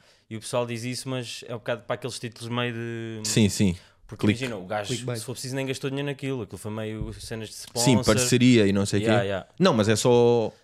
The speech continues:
Speaker 2: a
Speaker 1: Mas
Speaker 2: questão
Speaker 1: sim,
Speaker 2: da
Speaker 1: vale,
Speaker 2: valorização.
Speaker 1: vale muito menos, yeah.
Speaker 2: A valorização. Sabes que eu, por acaso, de N F Ts, eu ainda pensei, pá, vou, vou, vou dizer porque acho que já não vou fazer. Mas eu, eu pensei fazer, tipo, pá, porque eu sempre curti desenhar e não sei o quê.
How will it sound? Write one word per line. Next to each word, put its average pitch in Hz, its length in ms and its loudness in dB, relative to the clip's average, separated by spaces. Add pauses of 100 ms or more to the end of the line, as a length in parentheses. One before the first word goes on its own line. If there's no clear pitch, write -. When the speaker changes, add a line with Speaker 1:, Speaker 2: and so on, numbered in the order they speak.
(260)
Speaker 2:
a - 40 -4
Speaker 1:
Mas 107 60 -4
Speaker 2:
questão 120 180 2
Speaker 1:
sim, 120 60 6
Speaker 2:
da 123 60 6
Speaker 1:
vale, 131 180 4
Speaker 2:
valorização. 135 540 4
Speaker 1:
vale 110 260 -4
muito 131 160 -8
menos, 107 240 -12
yeah. 90 180 -6
Speaker 2:
A - 40 4
valorização. 113 380 4 (280)
Sabes 147 220 0
que - 80 4
eu, 156 40 6
por 147 160 4
acaso, 123 540 0
de 117 280 6
N 120 140 6
F 110 140 2
Ts, 107 180 4
eu 110 80 6
ainda 113 200 6
pensei, 107 520 2 (220)
pá, 95 160 2
vou, 101 180 -2
vou, 101 240 -6 (160)
vou 107 160 2
dizer 101 220 2
porque 98 380 -4
acho 87 140 2
que - 40 -4
já 92 100 2
não 90 80 2
vou 87 100 -4
fazer. 85 280 -8 (880)
Mas 110 180 4
eu, 120 60 8 (300)
eu 120 240 6
pensei 113 360 6
fazer, 110 380 4
tipo, 110 260 0 (100)
pá, 120 140 6
porque - 180 -2
eu 101 40 4
sempre 117 180 4
curti 110 380 6
desenhar 104 380 2
e 92 60 0
não 95 80 0
sei 101 140 -2
o 98 40 -2
quê. 98 160 2